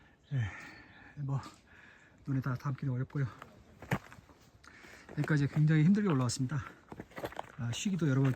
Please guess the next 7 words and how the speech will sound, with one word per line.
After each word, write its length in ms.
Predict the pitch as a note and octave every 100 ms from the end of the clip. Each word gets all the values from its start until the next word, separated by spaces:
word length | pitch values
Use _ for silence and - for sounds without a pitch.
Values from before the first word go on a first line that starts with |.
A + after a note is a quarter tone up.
| -
쉬었고요. 400 | - E3 F3 F#3 - - - C3
예. 40 | A#2+ A2+ F2 - - - - - - - - - - -
쉬엄쉬엄 520 | - - D#3 D#3 D3 C3+
올라왔습니다. 320 | B2+ B2+ G#2+
쉬엄쉬엄. 460 | - C#3 G#2+ F#2+ - - - - - - - - - - - - - _
쉬엄쉬엄 480 | - C#3 C3 B2+ B2+
올라왔고요. 460 | A2+ A#2+ A#2 D#3